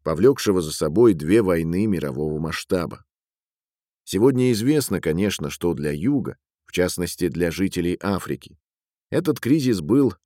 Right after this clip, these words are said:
благословением Аллаха. Государства-оккупанты были окончательно ослаблены. Французы, англичане, бельгийцы, немцы и прочие португальцы с итальянцами.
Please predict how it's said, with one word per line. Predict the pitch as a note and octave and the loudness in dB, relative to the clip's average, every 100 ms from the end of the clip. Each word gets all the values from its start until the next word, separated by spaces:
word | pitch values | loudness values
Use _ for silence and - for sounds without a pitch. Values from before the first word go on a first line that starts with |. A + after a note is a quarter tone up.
| - | -2
благословением | A2 B2 G#2+ F#2 F2 F2+ G#2 G2 F#2 - | 2 2 0 0 0 2 2 0 -2 -4
Аллаха. | E2 D#2+ E2 D2 - - - _ _ _ _ _ _ _ - | -4 -2 -2 -4 -10 -18 -20 _ _ _ _ _ _ _ -4
Государства-оккупанты | G2+ - G#2+ C3+ B2 G#2+ A2 - F#2+ F2 - C#3 C3+ G#2 | -2 2 2 2 0 0 2 0 -4 -4 0 0 0 -2
были | E2 G#2 A2 | 0 2 4
окончательно | G2 E2+ E2 - G#2 G2 F2+ F2+ | 2 0 -4 0 0 0 -2 -4
ослаблены. | E2+ F2+ G#2 F#2+ C#2+ A1 - _ _ _ _ _ | -4 -2 -2 -2 -6 -8 -14 _ _ _ _ _
Французы, | - F2 F#2+ - C#3+ C#3+ G#2 | -6 -4 -4 0 0 2 2
англичане, | F2 E2 D#2+ - A2 B2 A2 | 0 -2 -6 -2 0 0 0
бельгийцы, | E2 D#2 D2+ F#2+ B2+ G2+ - | -2 -4 -2 -2 -2 -2 -6
немцы | F2 F#2+ B2+ A2 - G2 D#2 _ - | -2 0 0 -2 -2 -2 -2 _ -4
и | F#2 | -2
прочие | G2 A#2 B2+ - F#2 | 2 2 2 0 -2
португальцы | E2+ C#2 D2 E2 G#2 G2 F2+ | -2 -4 -4 0 0 -2 -4
с | - | -4
итальянцами. | D#2+ D#2 D2+ D#2 C#2+ - - - | -4 -4 -2 -4 -6 -10 -16 -18